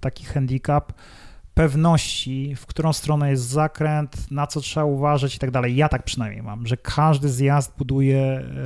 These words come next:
e, moją pewność siebie trochę. Zresztą kiedyś to nawet sprawdzałem tak po czasach, e,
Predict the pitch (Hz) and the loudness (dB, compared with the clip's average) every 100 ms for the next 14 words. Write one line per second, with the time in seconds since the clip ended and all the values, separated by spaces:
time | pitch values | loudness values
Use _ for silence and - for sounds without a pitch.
0 | 127 127 127 131 127 - 139 135 139 139 | -4 -4 -2 -2 -4 -2 -2 0 0 0
1 | - - - - - - 135 135 135 143 | -4 -14 -20 -20 -14 -2 0 2 2 2
2 | 135 - 135 131 131 170 - 180 170 - | 0 2 2 2 2 0 0 0 0 0
3 | 175 - 160 151 - - 143 135 147 120 | 0 2 0 0 -2 -2 0 2 2 2
4 | 113 113 - 135 - 123 - 101 - - | 0 -6 -4 -4 -2 -2 -4 -8 -12 -12
5 | 123 110 110 110 | -10 -8 -8 -10